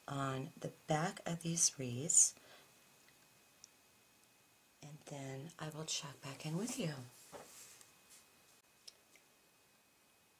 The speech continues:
Okay, as you can see, I have lots of little teeny tiny pieces of foam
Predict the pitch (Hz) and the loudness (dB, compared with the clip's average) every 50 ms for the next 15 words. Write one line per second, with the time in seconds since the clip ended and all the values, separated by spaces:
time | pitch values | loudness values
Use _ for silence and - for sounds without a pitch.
0 | - - - - - - - - - - - - - - - 151 147 131 - - | -20 -20 -20 -20 -20 -20 -20 -20 -20 -20 -20 -20 -20 -10 -6 -6 -6 -6 -4 0
1 | 156 151 147 143 143 135 - - - 135 127 - 131 127 131 135 127 - - - | 0 2 2 2 2 0 0 -2 -4 -4 -2 -2 -2 -2 -2 2 4 8 8 8
2 | 143 131 127 127 123 120 117 - - - - 127 127 127 131 120 117 113 110 120 | 8 8 4 4 0 -2 -4 -8 -16 -4 -2 0 0 0 -2 -4 -4 -4 0 2
3 | 131 135 135 135 - - - 143 131 139 143 135 139 139 135 - - - - 147 | 2 2 2 4 4 4 4 6 4 4 4 4 4 2 6 6 6 6 8 6
4 | 143 139 139 143 143 135 135 - - 139 135 131 135 131 127 127 131 127 - - | 2 2 2 2 2 0 -2 -2 0 2 4 4 4 4 4 2 0 -2 -4 -8
5 | - - 127 117 117 - - 127 123 117 - - - - 135 127 120 120 120 - | -8 -6 -4 0 2 2 2 2 2 2 2 2 2 0 0 2 2 0 0 -4
6 | - - - - - - - - - - - - - - - - - - - - | -8 -14 -16 -16 -14 -14 -16 -16 -18 -20 -20 -20 -20 -20 -20 -20 -20 -20 -20 -20
7 | - - - - - - - - - - - - - - - - - - - - | -20 -20 -20 -20 -20 -20 -20 -20 -20 -20 -20 -20 -20 -20 -20 -20 -20 -20 -20 -20
8 | - - - - - - - - - - - - - - - - - - - - | -20 -20 -20 -16 -12 -10 -8 -8 -8 -8 -10 -12 -14 -18 -20 -20 -20 -20 -20 -6
9 | - 143 143 135 127 127 123 117 | -4 -2 -2 -2 -2 -2 -4 -4